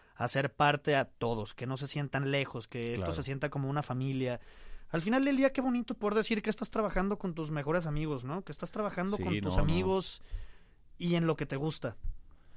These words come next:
Speaker 2: Es una bendición esa, carnal. Fíjate
Speaker 1: Sí.
Speaker 2: que justo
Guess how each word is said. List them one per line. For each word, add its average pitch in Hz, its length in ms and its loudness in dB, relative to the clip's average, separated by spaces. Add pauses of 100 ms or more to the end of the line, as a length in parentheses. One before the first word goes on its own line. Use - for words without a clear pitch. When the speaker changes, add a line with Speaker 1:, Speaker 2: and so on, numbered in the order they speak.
(160)
Speaker 2:
Es 87 220 -4
una 113 140 2
bendición 98 480 0
esa, 87 180 -2
carnal. 85 240 -6
Fíjate 110 240 -4
Speaker 1:
Sí. 117 60 -2
Speaker 2:
que 101 120 -8
justo 135 520 -4